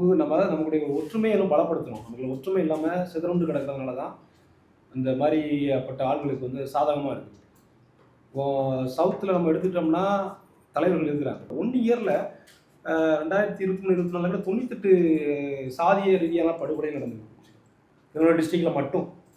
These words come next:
ஆனா இதுக்கு வந்து இந்த த-, சமூகத்துக்கு, ஒட்டுமொத்த சமூகம் தலைவரா இருந்து வழிநடத்தக்கூடியவர்கள் என்ன செஞ்சுக்கிறாங்க அப்படிங்கிற முக்கியமான கேள்வி இருக்கு. தொடர்ந்து ஒரு சமூகத்துக்கு வந்து அநீதி நி-, நிகழ்ந்துகிட்டே இருக்குது. குறிப்பா அங்க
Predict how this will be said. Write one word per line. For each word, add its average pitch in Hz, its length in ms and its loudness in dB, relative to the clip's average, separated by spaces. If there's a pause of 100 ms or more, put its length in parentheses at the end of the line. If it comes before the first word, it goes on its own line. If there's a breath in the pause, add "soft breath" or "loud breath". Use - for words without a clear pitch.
(760)
ஆனா 196 240 2
இதுக்கு 202 280 0
வந்து 233 260 2
இந்த 202 180 2
த-, 170 420 2
சமூகத்துக்கு, 226 560 0
ஒட்டுமொத்த 196 280 -2
சமூகம் 190 360 -2
தலைவரா 180 300 4
இருந்து 175 180 2
வழிநடத்தக்கூடியவர்கள் 175 800 0
என்ன 165 100 2
செஞ்சுக்கிறாங்க 143 500 -6 (320)
அப்படிங்கிற 135 360 -6
முக்கியமான 147 360 -8
கேள்வி 151 280 -2
இருக்கு. - 220 -2
தொடர்ந்து 247 600 2
ஒரு 196 160 4
சமூகத்துக்கு 208 720 -2
வந்து 190 200 2
அநீதி 202 240 2
நி-, 175 240 0
நிகழ்ந்துகிட்டே 190 520 2
இருக்குது. 131 240 -2 (400 soft breath)
குறிப்பா 196 220 2
அங்க 196 240 6